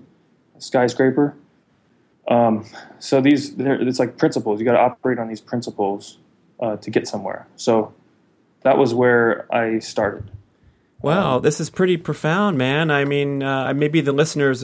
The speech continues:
Speaker 2: like I, were expecting to hear, uh, all these hot secret tips, like I cook up these, uh, certain mushrooms from Japan and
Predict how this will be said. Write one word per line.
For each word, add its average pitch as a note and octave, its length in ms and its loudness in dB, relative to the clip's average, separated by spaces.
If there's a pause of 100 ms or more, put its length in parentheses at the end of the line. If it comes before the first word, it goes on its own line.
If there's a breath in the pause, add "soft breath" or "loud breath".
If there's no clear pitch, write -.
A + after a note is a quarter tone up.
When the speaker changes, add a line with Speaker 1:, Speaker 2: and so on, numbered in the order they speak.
Speaker 2:
like B2+ 220 0
I, D3+ 240 2
were C3+ 140 0
expecting C3 580 -2
to A#2 60 -2
hear, B2+ 440 0 (400 soft breath)
uh, A#2+ 440 2 (300 soft breath)
all B2+ 160 4
these B2 260 0
hot C3 300 -2
secret - 380 -2
tips, C#3 300 0
like A#2+ 240 0
I A#2 200 2
cook C3+ 300 0
up B2 240 2
these, A#2+ 400 -2
uh, A#2 160 2
certain A#2+ 340 -4
mushrooms A#2+ 480 0
from A#2 220 -2
Japan A#2+ 680 0
and A2 280 -2